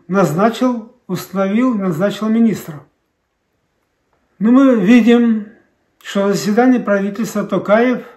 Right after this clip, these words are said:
вновь поднимает одни и те же самые вопросы, которые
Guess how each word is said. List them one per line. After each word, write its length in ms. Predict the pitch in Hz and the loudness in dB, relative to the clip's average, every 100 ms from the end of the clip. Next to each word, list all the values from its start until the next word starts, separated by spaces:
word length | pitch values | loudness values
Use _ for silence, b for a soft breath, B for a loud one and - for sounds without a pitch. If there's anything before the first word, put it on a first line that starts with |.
| _ _ _ _ _ _ _ _ | _ _ _ _ _ _ _ _
вновь 440 | 185 208 233 269 - | 0 4 4 2 0
поднимает 640 | 202 175 202 226 233 - | -4 -2 0 0 0 -2
одни 320 | 190 165 214 208 | -4 -2 -4 -4
и 60 | |
те 160 | - 214 | -4 -4
же 100 | 160 | -6
самые 420 | - 202 208 185 | -2 0 2 2
вопросы, 480 | 175 175 220 226 208 | 0 -2 -6 -6 -8
которые 640 | - 170 196 220 214 214 | -10 -8 -6 -4 -4 -6